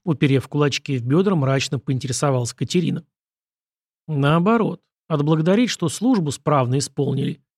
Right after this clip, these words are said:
усмехнулся парень, целуя ее в нос. «А охрана тебе все равно нужна, и не спорь. До меня добраться проще всего именно через тебя. Так что привыкай, казаки с тобой рядом теперь всегда будут, во всяком случае, пока я служу».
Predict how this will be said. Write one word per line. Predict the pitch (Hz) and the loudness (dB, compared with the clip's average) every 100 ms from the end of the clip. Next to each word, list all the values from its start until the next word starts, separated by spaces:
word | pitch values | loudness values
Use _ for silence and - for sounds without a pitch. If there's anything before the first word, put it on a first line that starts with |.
| - | -8
усмехнулся | 139 147 135 147 123 123 | -4 -2 -2 -2 -2 -4
парень, | - 147 190 | 0 0 0
целуя | 175 143 127 127 | -2 -2 2 2
ее | 131 131 127 | 2 2 2
в | |
нос. | 156 127 - _ _ _ _ _ _ - | 0 -4 -8 _ _ _ _ _ _ -4
«А | 151 | -2
охрана | 151 240 269 | 0 2 2
тебе | 220 233 | 2 0
все | 214 - | 0 0
равно | 220 240 | 2 2
нужна, | 220 165 160 170 - - | 2 0 -4 -8 -10 -4
и | 139 | 0
не | 202 | 0
спорь. | - 220 - - _ _ _ - | 0 0 -2 -4 _ _ _ 0
До | 139 | 4
меня | 208 | 4
добраться | 214 214 226 - 185 | 4 2 2 0 -4
проще | 202 226 - | 0 0 0
всего | - 196 196 | -4 0 2
именно | 180 190 190 | 4 2 0
через | - 170 | -2 -4
тебя. | - 208 185 151 _ _ _ _ - | -2 0 0 -2 _ _ _ _ -6
Так | 143 | -6
что | 185 | -2
привыкай, | 233 254 - 160 156 - _ | 0 0 0 -4 -4 -12 _
казаки | - 131 135 - | -4 0 0 0
с | 226 | -4
тобой | - 151 135 | -2 0 2
рядом | 156 180 | 2 0
теперь | - - | -4 -2
всегда | 180 - 175 139 | -2 -2 0 0
будут, | 127 135 139 _ _ - | 0 -2 -6 _ _ -4
во | 131 | -2
всяком | - 143 175 | 0 -2 -2
случае, | - 208 196 214 | -2 -2 -2 -2
пока | 185 - | -2 0
я | 139 127 | 0 0
служу». | - 175 156 - | 0 0 0 -4